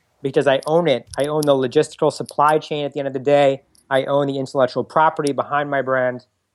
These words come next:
So I'm, I'm a huge advocate of direct to consumer. And now direct to consumer has blown up. You look at not only Crucial Vacuum and Air and Crucial Coffee, but you look at Bonobos,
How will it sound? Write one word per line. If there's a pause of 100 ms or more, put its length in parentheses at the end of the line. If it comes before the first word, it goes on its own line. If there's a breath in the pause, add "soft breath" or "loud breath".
(680)
So
I'm, (280)
I'm
a
huge
advocate
of
direct
to
consumer.
And
now
direct
to
consumer (340)
has
blown
up. (100)
You
look
at
not
only
Crucial (240)
Vacuum
and
Air
and
Crucial
Coffee,
but
you
look
at
Bonobos,